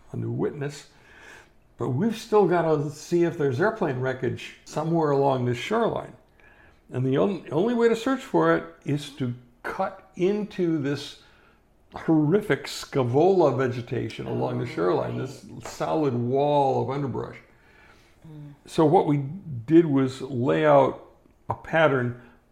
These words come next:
Speaker 1: where we would tie off with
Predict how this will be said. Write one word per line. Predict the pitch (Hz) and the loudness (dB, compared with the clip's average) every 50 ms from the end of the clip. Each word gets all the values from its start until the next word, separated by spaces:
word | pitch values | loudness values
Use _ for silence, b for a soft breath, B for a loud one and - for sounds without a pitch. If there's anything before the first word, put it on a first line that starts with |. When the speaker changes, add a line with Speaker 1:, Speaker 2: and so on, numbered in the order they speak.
| _ _ _ - - _ _ - - _ - - | _ _ _ -20 -20 _ _ -20 -20 _ -12 -6
Speaker 1:
where | 135 139 131 131 127 123 120 120 120 120 - - _ _ - - _ _ _ _ _ _ _ _ _ - | -2 0 0 0 0 0 -2 -2 -4 -6 -12 -20 _ _ -20 -20 _ _ _ _ _ _ _ _ _ -6
we | 127 127 139 135 | 0 0 2 2
would | 117 107 117 107 107 - - | 2 0 -4 -6 -8 -12 -14
tie | - - - 170 175 175 170 | -18 -12 -6 -4 -2 -2 0
off | 156 147 143 139 139 135 - - - | 2 2 2 2 0 0 -4 -12 -16
with | 127 139 120 113 123 123 117 113 120 | -12 -10 -6 -4 -2 -2 -2 -4 -6